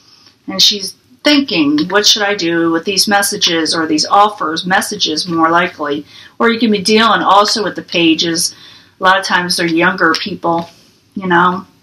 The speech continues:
younger signs. But we shall see. Ace of Rods, also known as the Ace of Wands. I'm gonna try to understand these cards. Why are you the goal? And there's nothing wrong with that. Starting new passionate beginnings.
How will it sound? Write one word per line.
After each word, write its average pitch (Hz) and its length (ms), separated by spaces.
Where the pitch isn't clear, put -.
younger 185 380
signs. 165 680
But 185 120
we 247 140
shall 226 220
see. 156 460
Ace 269 340
of 208 460
Rods, 170 500
also 208 340
known 180 200
as 160 160
the - 120
Ace 185 220
of 190 100
Wands. 175 480
I'm 214 80
gonna 170 160
try 185 300
to 160 200
understand 180 480
these 165 140
cards. 165 560
Why 180 240
are 196 100
you 226 140
the 233 120
goal? 175 340
And 185 60
there's 180 140
nothing 202 260
wrong 185 240
with 175 100
that. 170 180
Starting 185 400
new 190 160
passionate 208 520
beginnings. 202 640